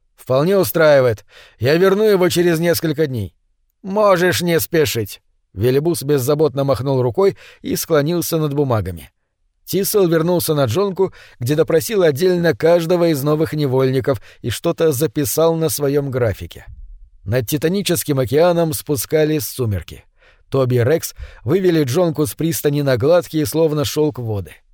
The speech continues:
Тисел сидел на палубе, прислушиваясь к далёким разговорам и звукам музыкальных инструментов.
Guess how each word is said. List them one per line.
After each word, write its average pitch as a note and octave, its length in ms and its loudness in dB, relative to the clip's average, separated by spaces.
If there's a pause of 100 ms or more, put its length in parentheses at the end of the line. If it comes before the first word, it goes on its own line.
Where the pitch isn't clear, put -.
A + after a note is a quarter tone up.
(220)
Тисел C3 400 -2
сидел B2+ 340 0
на A#2 140 0
палубе, E3+ 420 2 (260)
прислушиваясь F3+ 680 0
к C3+ 60 -8
далёким D#3 440 2
разговорам D3 680 0
и D#3 80 0
звукам D#3+ 480 -2
музыкальных C#3+ 760 -2
инструментов. A#2 680 -6